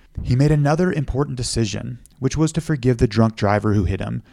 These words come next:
Several months after the accident, he recognized how this accident was the best thing that could have ever happened to him, or for him, shall we say. But there was one more thing that was nagging him,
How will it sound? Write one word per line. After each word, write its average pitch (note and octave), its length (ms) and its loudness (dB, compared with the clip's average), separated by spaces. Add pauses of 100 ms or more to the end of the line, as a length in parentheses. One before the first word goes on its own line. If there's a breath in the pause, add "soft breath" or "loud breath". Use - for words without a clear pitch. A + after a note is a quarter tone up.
(260 soft breath)
Several G3 340 4
months D3+ 280 4
after D3+ 340 -2
the G2 160 0
accident, G#2 500 -4 (300 soft breath)
he C3 120 2
recognized D#3+ 600 0
how B2+ 100 0
this B2 180 -2
accident A2+ 560 -4
was A#2+ 140 -6
the A#2 100 -6
best C#3 380 -6
thing C#3+ 200 -2
that B2+ 160 -2
could A#2 100 -2
have G#2+ 100 0
ever C3 200 0
happened C3 360 -6
to G#3 260 2
him, A2+ 440 0 (360 loud breath)
or D3 160 4
for G#3 520 2
him, F#2 400 -4
shall G2 280 -4
we F#2 100 -4
say. - 380 -6 (520 soft breath)
But C#3+ 100 -6
there F#3 100 0
was F3+ 140 0
one F3 400 -2
more E3+ 260 2
thing C#3+ 340 0
that B2 160 -2
was A2+ 140 -4
nagging A#2 380 0
him, F#2 320 -4